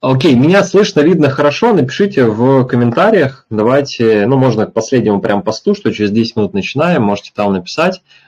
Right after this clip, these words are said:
что, ну, от одного до десяти, как меня слышно, и я прям буду разбирать сейчас воронку. До, буквально за пятнадцать минут до старта эфира я сделал разбор. Я прям решил делать такую, знаете, рубрику "Разбор воронок". И сделал разбор, э, воронки Михаила Горбенюка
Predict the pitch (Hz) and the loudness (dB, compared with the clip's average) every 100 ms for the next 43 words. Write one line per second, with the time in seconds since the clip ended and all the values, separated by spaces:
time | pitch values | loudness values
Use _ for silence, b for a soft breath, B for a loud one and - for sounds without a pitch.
0 | b - - 113 110 110 131 110 101 123 | b -20 -2 2 2 2 0 0 0 2
1 | 117 104 98 - 113 - 110 - 185 214 | 0 -2 -4 -4 -4 -2 -4 -2 -2 -2
2 | - 107 98 107 131 110 98 120 110 101 | -2 0 0 0 -2 -2 -2 0 0 -2
3 | 90 101 120 - - 104 - 101 98 180 | 0 0 0 -2 -8 -10 -4 -2 -2 -2
4 | - - _ _ _ _ _ - - - | -10 -20 _ _ _ _ _ -20 -16 -14
5 | - _ - 117 165 185 175 123 113 123 | -16 _ -8 0 4 6 6 4 2 2
6 | 165 160 131 120 123 - 151 139 - 135 | 4 4 2 0 -4 -2 0 0 0 2
7 | 170 226 - _ 113 127 - 131 123 117 | 2 0 -6 _ 0 2 2 0 0 0
8 | 113 - 202 185 156 - 135 - _ 117 | -2 2 2 2 -2 -8 -14 -14 _ -2
9 | 117 113 135 131 113 110 127 110 110 135 | 2 4 4 4 2 0 -4 -4 0 2
10 | 120 113 110 110 175 - _ 107 113 117 | 4 2 0 0 0 0 _ -2 0 0
11 | 113 110 - 117 113 117 104 - 120 107 | 0 -2 -2 0 2 2 0 -4 -2 0
12 | 127 131 123 147 127 110 104 98 127 120 | -2 0 0 0 -2 0 -2 0 0 0
13 | 110 160 208 - 110 110 139 131 113 104 | 0 2 0 0 -4 0 0 2 0 0
14 | 123 185 165 - 120 107 107 113 139 170 | 0 2 0 -2 -4 -2 0 0 0 0
15 | 123 113 - 120 123 113 107 104 107 - | 0 -2 0 0 2 0 -2 -2 -2 0
16 | 160 - | -2 -2